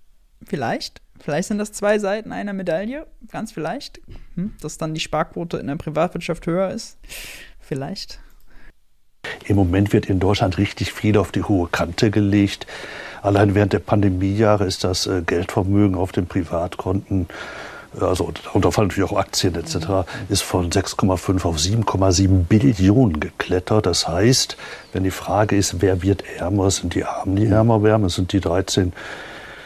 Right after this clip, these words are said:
Speaker 2: Komma vier Millionen Menschen, die unter der Armutsgrenze leben. Es sind auch die, die knapp drüber sind, die zu Mindestlöhnen arbeiten.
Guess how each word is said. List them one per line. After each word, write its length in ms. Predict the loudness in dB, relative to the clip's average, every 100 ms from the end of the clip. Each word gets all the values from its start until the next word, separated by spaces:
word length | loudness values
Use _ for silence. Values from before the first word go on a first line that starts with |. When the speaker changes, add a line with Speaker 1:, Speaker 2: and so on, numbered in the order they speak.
| -20 -6
Speaker 2:
Komma 320 | 0 2 2
vier 280 | 0 0 4
Millionen 400 | 4 4 4 4
Menschen, 320 | 2 0 0
die 60 | 2
unter 200 | 4 2
der 140 | 2
Armutsgrenze 800 | 2 0 0 -2 -2 0 2 2
leben. 340 | 4 4 4 4
Es 120 | 4
sind 160 | 2 0
auch 120 | -2
die, 220 | 2 2
die 100 | 2
knapp 320 | 0 -2 -4
drüber 300 | -4 0 0
sind, 320 | 2 2 2
die 120 | 0 -2
zu 140 | -2
Mindestlöhnen 720 | 0 2 0 0 2 4 4
arbeiten. 560 | 2 2 2 2 0